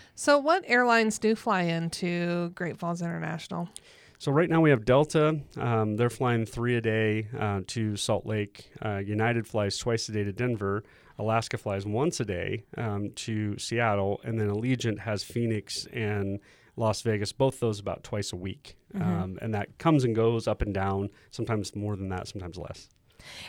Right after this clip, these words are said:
Speaker 3: And there are, there have been rotations where certain airlines will do seasonal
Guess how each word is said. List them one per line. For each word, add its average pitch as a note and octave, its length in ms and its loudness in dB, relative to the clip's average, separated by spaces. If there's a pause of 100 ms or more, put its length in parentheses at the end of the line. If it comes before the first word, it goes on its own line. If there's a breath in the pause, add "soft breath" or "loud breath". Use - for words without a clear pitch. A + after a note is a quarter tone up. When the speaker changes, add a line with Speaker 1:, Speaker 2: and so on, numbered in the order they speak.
Speaker 3:
And A#3+ 160 2
there D4+ 100 6
are, A3+ 200 6
there A#3 180 8
have A3+ 120 2
been G#3+ 160 4
rotations F3 800 2
where D#3+ 340 4
certain - 280 0
airlines D#3+ 480 0
will E3 120 -4
do D#3+ 460 0
seasonal D#3 840 0